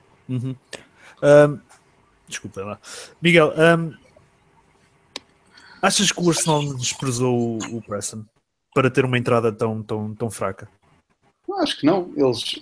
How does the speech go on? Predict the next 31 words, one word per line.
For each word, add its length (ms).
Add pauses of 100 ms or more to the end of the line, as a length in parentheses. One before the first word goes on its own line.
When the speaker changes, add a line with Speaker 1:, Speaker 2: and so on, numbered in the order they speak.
(120)
Speaker 2:
os 220
outros 180
são 160
jogadores 380
de 100
futebol 240
profissionais, 600
não 100
é? 140 (480)
Não, 500 (760)
não 200
há, 60
não 160
há, 120
não 140
acho 180
que 80
haja 340
grande 260
surpresa. 640 (420)
Eh, 160
até 180
porque, 240
pronto, 220
eles 100
podem 220
ser 380
de 280
duas 320
divisões 440
abaixo, 500